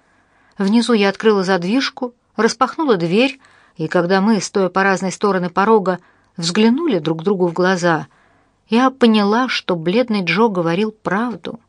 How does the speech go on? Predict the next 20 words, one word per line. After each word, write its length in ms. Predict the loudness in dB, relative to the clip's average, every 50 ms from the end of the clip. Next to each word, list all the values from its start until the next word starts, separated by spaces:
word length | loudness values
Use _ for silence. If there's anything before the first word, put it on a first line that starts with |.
| _ _ _ _ _ _ _ _ _ _ _ _
Мне 160 | -8 -6 -6
столько 400 | -6 -4 0 0 0 0 0 -8
всего 260 | -12 -8 -6 -4 -4 -2
нужно 300 | -4 -4 -4 -4 -6 -2
было 180 | 0 0 0
Эдварду 400 | 2 0 0 0 -2 -2 0 -2
рассказать. 720 | -4 -4 -4 -6 -4 -4 -2 -2 -2 -2 -4 -6 -10 -16 _ _ _ _ _ _
О 60 | 0
моем 280 | 2 2 4 4 2 2
отце, 420 | 0 -2 -4 -4 -2 -2 -2 -2 -4 -8 -14 -20 _ _
о 80 | -2
миссис 380 | 0 0 0 0 -4 -8 -4 -2
Мак, 420 | 2 4 4 4 4 2 0 -8 -18 -20 -20 -20 -8 _
о 100 | 0 2
маленькой 400 | 4 4 4 2 2 2 0 0
заблудившейся 720 | 0 0 0 0 0 0 -2 -2 0 -2 -4 -4 -6 -8
девочке, 640 | -4 0 0 2 2 0 -2 -4 -4 -4 -4 -6 -6
о 60 | -6
бледном 480 | -6 -4 -2 -2 -2 -2 -4 -6 -4 -6
Джо. 340 | -6 -4 0 0 0 0